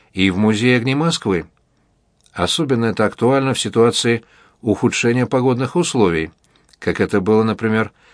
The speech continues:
двадцать четвёртого сентября. В музее есть тактильные макеты, которые дополняют экскурсию и создают у посетителей более чёткое представление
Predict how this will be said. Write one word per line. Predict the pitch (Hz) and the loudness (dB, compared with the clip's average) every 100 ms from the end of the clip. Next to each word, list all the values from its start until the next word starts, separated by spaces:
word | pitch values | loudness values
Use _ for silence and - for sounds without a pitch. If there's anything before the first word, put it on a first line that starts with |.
| _ - | _ -4
двадцать | 87 92 - 95 | 0 0 0 -4
четвёртого | 113 107 107 101 110 | -4 0 0 2 0
сентября. | 101 131 123 156 131 78 - _ _ _ _ _ _ _ _ _ _ _ _ _ _ _ - | 0 -2 -4 -2 0 -2 -6 _ _ _ _ _ _ _ _ _ _ _ _ _ _ _ -4
В | 101 | 0
музее | 110 117 123 185 123 | 2 2 4 4 4
есть | 123 - - | 2 0 -2
тактильные | 127 - 151 151 | -4 0 0 2
макеты, | 143 135 - 110 104 101 101 _ _ _ - | 0 -2 -2 0 0 -2 -6 _ _ _ -8
которые | 92 110 101 | -4 0 0
дополняют | 98 98 107 110 110 107 | 0 0 0 0 -2 -2
экскурсию | 101 - 170 180 - 85 78 - _ _ _ _ | -4 -4 -2 -2 -2 -4 -6 -12 _ _ _ _
и | - 104 127 | -4 0 0
создают | 135 117 113 127 117 | 0 0 0 0 0
у | |
посетителей | 104 113 120 101 165 127 98 | -2 -2 -2 -2 -2 0 0
более | 82 123 131 | 0 0 0
чёткое | - 123 - 123 | 0 -2 -2 -4
представление | 110 101 - 107 101 110 120 135 | -2 -4 -4 -4 0 0 -2 -4